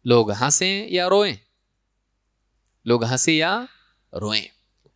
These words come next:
लोगों को नहीं देखना, अल्लाह और उसके रसूल का हुक्म देखना। तो बड़ी सी बो-, बड़ी होटल में भी आप हैं, तब भी आराम से आपने खाया, हाथ से आपका दिल बोला खाऊंगा, चलो, और उसके बाद हाथ हैं, फिर आप क्या कर रहे हो? एकदम, "अच्छा, बहुत महंगा रुमाल है, इससे पोंछो।" हाँ, फाइव स्टार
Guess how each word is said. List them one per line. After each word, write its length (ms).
लोगों 240
को 120
नहीं 160
देखना, 340
अल्लाह 220
और 80
उसके 200
रसूल 300
का 120
हुक्म 300
देखना। 360
तो 100
बड़ी 220
सी 120
बो-, 260
बड़ी 180
होटल 320
में 140
भी 140
आप 240
हैं, 360
तब 120
भी 300
आराम 320
से 120
आपने 240
खाया, 300
हाथ 160
से 140
आपका 240
दिल 140
बोला 220
खाऊंगा, 380
चलो, 300
और 160
उसके 300
बाद 260
हाथ 260
हैं, 220
फिर 100
आप 160
क्या 120
कर 140
रहे 100
हो? 40
एकदम, 360
"अच्छा, 280
बहुत 260
महंगा 220
रुमाल 300
है, 60
इससे 200
पोंछो।" 440
हाँ, 320
फाइव 180
स्टार 220